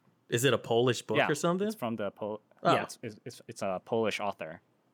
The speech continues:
Speaker 1: Nice.
Speaker 2: Yeah.
Speaker 1: Okay.
Speaker 2: Like, it, that was, like, that was, like, the ultimate gift to President Obama. Yeah.
Speaker 1: Nice.
Speaker 2: So, th-, I mean, th-, th-, they,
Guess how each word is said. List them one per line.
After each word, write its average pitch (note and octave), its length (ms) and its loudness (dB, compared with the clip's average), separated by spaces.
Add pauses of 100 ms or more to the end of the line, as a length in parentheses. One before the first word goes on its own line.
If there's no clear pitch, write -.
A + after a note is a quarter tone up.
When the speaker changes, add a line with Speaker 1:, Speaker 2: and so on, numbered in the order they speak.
(1600)
Speaker 1:
Nice. F#3+ 180 0
Speaker 2:
Yeah. E2 200 -2 (180)
Speaker 1:
Okay. C3 180 -2
Speaker 2:
Like, F#2+ 180 -4
it, G2+ 280 -2
that A#2 120 4
was, A#2+ 160 4
like, A#2 160 2 (300)
that A#2 80 4
was, B2 160 4
like, B2 160 2 (300)
the A2 180 -2
ultimate G#2+ 600 -4
gift - 500 -12 (720)
to F2 440 -8 (480)
President F2+ 440 -6
Obama. E2+ 560 -8 (2500)
Yeah. D#3+ 140 4
Speaker 1:
Nice. - 200 -4 (140)
Speaker 2:
So, A2+ 500 4
th-, C3+ 160 -2 (320)
I C#3 60 -2
mean, B2 260 2
th-, C#3 200 0
th-, E3 200 2
they, D#3 280 2